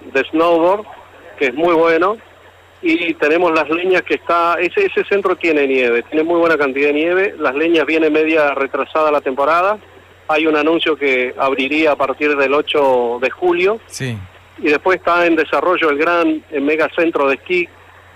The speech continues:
Speaker 1: que es el Azufre, que ahí trabajan con, con traslado con helicópteros, con heli esquí. Y también se suma Valle Hermoso,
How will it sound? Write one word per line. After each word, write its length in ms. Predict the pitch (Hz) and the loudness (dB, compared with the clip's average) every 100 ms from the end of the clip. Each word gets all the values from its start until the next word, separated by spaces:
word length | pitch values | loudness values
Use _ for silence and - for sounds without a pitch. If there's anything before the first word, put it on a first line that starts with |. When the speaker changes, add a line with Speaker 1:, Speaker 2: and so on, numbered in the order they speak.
| - | -6
Speaker 1:
que 160 | 139 151 | -2 0
es 100 | - | 2
el 120 | 139 | 0
Azufre, 580 | 131 - 180 - 185 170 | 0 0 0 0 -2 0
que 80 | 143 | 0
ahí 100 | 143 | 0
trabajan 540 | 147 147 - 143 127 | 0 0 0 -4 -4
con, 500 | 139 135 127 123 117 - - - - - - | -2 0 2 0 -4 -10 -20 -20 -20 -20 -6
con 180 | 139 135 | -2 0
traslado 460 | 135 135 156 147 | 0 2 2 0
con 600 | 139 135 123 120 117 120 139 | 0 0 2 2 0 -2 -4
helicópteros, 840 | 127 - 165 156 147 - 131 131 | -4 -2 0 2 0 0 -2 -2
con 200 | - 131 | -2 -2
heli 200 | 143 135 | 0 -2
esquí. 420 | 123 - 165 196 - - - - - - - | -4 -2 -2 -2 -6 -20 -20 -20 -20 -12 -6
Y 100 | 143 | -2
también 300 | 156 175 180 | 2 2 2
se 100 | - | 0
suma 260 | - 185 175 | 0 0 2
Valle 280 | 156 143 151 | 0 0 0
Hermoso, 640 | 156 180 180 - 190 | 0 0 -2 -2 -2